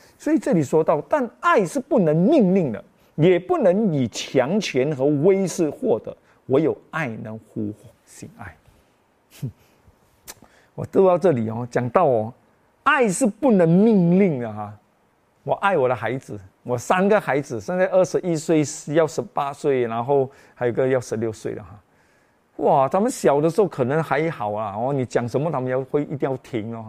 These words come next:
还小啊。现在大了就不同了啊，不是机器人了，你讲的话他不一定听你了哈。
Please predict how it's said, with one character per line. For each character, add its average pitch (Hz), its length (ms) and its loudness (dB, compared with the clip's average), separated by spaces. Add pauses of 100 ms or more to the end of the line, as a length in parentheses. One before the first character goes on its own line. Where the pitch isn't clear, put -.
还 120 80 -10
小 104 400 -8
啊。 101 140 -16 (480)
现 359 140 2
在 349 120 0
大 320 260 2
了 202 140 6
就 220 80 2
不 330 160 2
同 190 280 2
了 190 100 4
啊， 170 160 4
不 233 100 -4
是 226 120 2
机 190 240 2
器 233 140 0
人 165 180 4
了， 170 100 -2
你 139 100 0
讲 143 360 0
的 160 80 -2
话 190 200 2
他 160 80 0
不 196 180 0
一 - 20 0
定 180 160 0
听 117 280 -2
你 104 120 -8
了 95 160 -10
哈。 107 180 -6